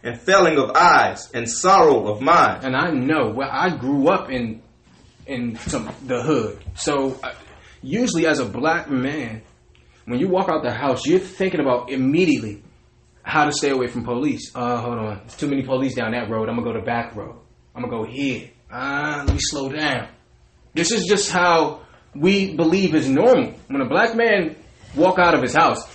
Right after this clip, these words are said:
Speaker 2: he's automatically thinking, "How can I make it back home? How can I not go to jail tonight?" Nobody else is dealing with that, brothers and sisters. Continue.
Speaker 1: Verse sixty-six.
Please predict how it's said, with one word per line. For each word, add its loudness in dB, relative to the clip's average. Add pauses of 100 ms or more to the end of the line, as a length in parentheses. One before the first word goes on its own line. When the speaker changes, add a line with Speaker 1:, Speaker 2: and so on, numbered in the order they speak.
Speaker 2:
he's 2
automatically 6
thinking, 0
"How 0
can -2
I 2
make 0
it -4
back -2
home? -8 (140)
How -2
can -2
I 0
not 0
go -2
to -4
jail -4
tonight?" -14 (1400)
Nobody 4
else 4
is -8
dealing 0
with -4
that, -4
brothers -6
and -10
sisters. -14 (800)
Continue. -2 (460)
Speaker 1:
Verse -10
sixty-six. -2